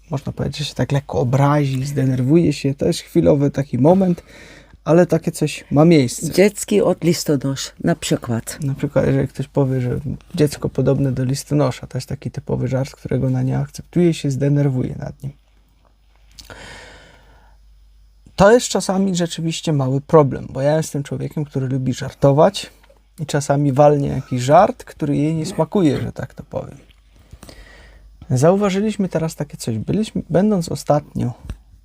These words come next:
Speaker 1: w Holandii, są różnego rodzaju emocje, które wokół nas też są. Tam są ludzie bardzo życzliwi, bardzo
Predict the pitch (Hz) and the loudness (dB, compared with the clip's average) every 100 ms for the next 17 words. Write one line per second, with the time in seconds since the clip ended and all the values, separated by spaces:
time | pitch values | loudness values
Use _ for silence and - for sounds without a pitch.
0 | _ 135 131 - 131 135 123 117 131 208 | _ -10 -8 -4 0 0 0 0 0 -2
1 | - _ _ _ _ _ _ _ _ _ | -4 _ _ _ _ _ _ _ _ _
2 | _ _ - - - - - - - - | _ _ -20 -20 -20 -20 -20 -20 -20 -20
3 | _ _ - - - - - - - - | _ _ -20 -20 -20 -20 -20 -20 -20 -20
4 | - _ _ _ - - - - 170 165 | -20 _ _ _ -20 -8 -6 2 2 2
5 | 196 208 208 208 185 175 170 165 - 147 | -2 -2 -4 -4 -6 -2 0 0 -2 -2
6 | 147 147 - 127 - - 120 123 131 - | 0 -2 -4 -8 -8 -6 -4 -4 -6 -4
7 | 127 120 127 - 139 - - 127 131 - | -4 -4 -8 -10 -8 -6 0 0 -2 -12
8 | _ - 170 190 185 165 160 151 143 147 | _ -8 -6 -2 0 0 0 0 4 2
9 | 156 151 139 139 - - 135 - - - | 2 -4 -6 -6 -8 -2 -2 -4 -10 -14
10 | _ _ _ _ _ _ - 139 135 135 | _ _ _ _ _ _ 0 2 2 -4